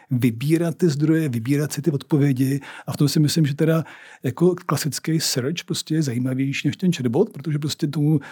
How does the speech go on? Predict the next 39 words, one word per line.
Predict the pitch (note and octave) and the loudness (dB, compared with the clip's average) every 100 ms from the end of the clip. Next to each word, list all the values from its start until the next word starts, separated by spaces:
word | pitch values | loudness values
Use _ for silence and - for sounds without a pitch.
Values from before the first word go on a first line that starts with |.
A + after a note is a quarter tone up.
| - - A3+ | -14 0 2
studentovi, | E3 - - D3+ C#3+ D#3+ D#3+ | 2 -4 -2 2 2 2 0
žákovi | B2+ B2 D3+ | 0 -2 -2
dává | C#3+ C3+ C#3+ | 0 -2 -6
těch | C#3+ D3 | -2 0
možností | C#3 C3+ - | 0 -2 -4
víc | C3 C#3 | -4 -2
a | F3 | 0
on | C3+ | 2
je | D3 | 4
může | D3 C#3 D3 | 4 4 2
porovnat | - C#3 C3 C#3 C#3 | 2 2 4 2 0
a | D#3+ | -2
může | C3+ B2+ | 0 2
mezi | C#3 B2 | 2 4
nimi | C3 C3+ | 2 2
kriticky | D3+ D3+ - C#3 - | 0 -2 0 -4 0
vybírat, | D3 B2 B2+ D3+ B2+ F#2+ | 0 0 2 2 2 -4
jo. | A2 | -10
Takže | A2 B2+ C#3 - - - | -2 2 2 -2 -14 -2
to | C3 | 2
si | F3 | 4
vlastně | D#3+ | 2
třeba | E3+ F3 | 2 4
myslím, | D3 D3+ | 4 2
jako, | D3 | 2
že | D3+ | 2
takový | D3+ D3 D#3 E3 | 2 2 0 2
jeden | C#3 C#3 D3+ | 2 4 2
aspekt, | D#3+ - - D#3 | 0 -4 -2 0
kde | C#3 C#3 | 2 0
vlastně, | C3+ - D3 C#3+ D3 - - - | 0 0 2 2 0 -6 -18 -10
jako, | - A#2+ - D3 C#3+ D3+ E3 | -4 -2 2 2 2 -2 -6
současná | E3 - D3 C#3 E3 | -6 -6 -4 0 0
populace | D3 C#3 D3+ C#3 - E3 | 0 0 0 0 0 0
trošku, | D3+ C#3 - - | 0 -4 -4 0
jakoby, | C#3+ C#3 C#3+ D3+ D3+ D3 - - _ | 0 0 0 0 0 -4 -18 -20 _
se | - D#3+ | 0 6
míjí | F3 E3 D3+ C3 A#2 G#2+ C3 A#3+ | 6 6 6 4 2 -4 -4 -2
vlastně | G3+ - - | -2 -4 -4